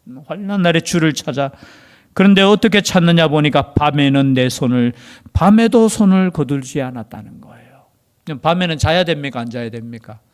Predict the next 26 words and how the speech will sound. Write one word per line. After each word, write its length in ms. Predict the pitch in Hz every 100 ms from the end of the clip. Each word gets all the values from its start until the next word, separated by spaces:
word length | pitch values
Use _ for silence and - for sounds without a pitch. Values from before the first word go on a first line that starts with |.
| _ _ _
주무셔야 560 | - 202 269 - 208 151
되잖아요. 500 | 131 - 127 117 - _ _ -
그런데 260 | 220 220 226
이 200 | 240 240
밤에도 580 | 214 202 208 208 185 196
내 180 | 170 165
손을 400 | 165 170 160 160
들고 500 | 156 147 151 147 - - _ _
거두지 480 | - 131 131 117 127
아니했다는 460 | 117 117 113 120
건 80 | 120 -
밤에도 520 | 180 240 294 247 233
기도했다는 800 | - - 208 180 175 180 165 160
거예요. 400 | 151 143 143 143 _ _ _ _ _ _ _ _ _ _ _ _ _ _ _ _ -
여러분, 180 | 156 135
밤에도 440 | 151 147 143 139
두 140 | - 139
손을 320 | 151 135 131
들 160 | 135
수 140 | 123 127
있기를 320 | 113 120 113
바랍니다. 1000 | 117 110 110 117 120 110 117 135 156 165 _ _ _ _ _ _ _ _ _
그럼 160 | - 180
밤에 560 | - 190 190 190 202 170
잠이 260 | 156 180
옵니까? 560 | 202 208 233 226 208